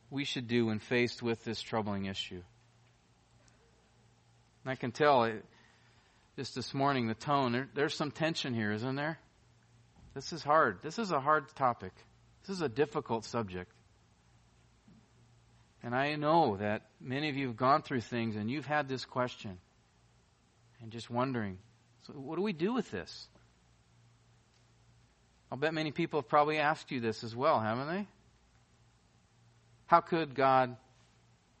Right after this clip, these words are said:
So let's look at Habakkuk and his example.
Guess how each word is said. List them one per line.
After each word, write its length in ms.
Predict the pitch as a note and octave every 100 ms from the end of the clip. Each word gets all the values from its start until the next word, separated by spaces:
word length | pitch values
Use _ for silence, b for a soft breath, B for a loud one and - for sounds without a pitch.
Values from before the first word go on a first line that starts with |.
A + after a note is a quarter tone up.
| _ _ _ _ _ _ _ _ _ _ _ _ _ _ _ _ _ _ _ - _ _ _ _ _ _ _
So 80 | D3
let's 240 | C#3 D#3+
look 180 | F#3 F3
at 100 | D3
Habakkuk 560 | B2+ A#2+ A#2+ A#2+ A2 -
and 100 | G#2+
his 180 | A#2 A2+
example. 540 | G#2 G#2 G2+ G2 G2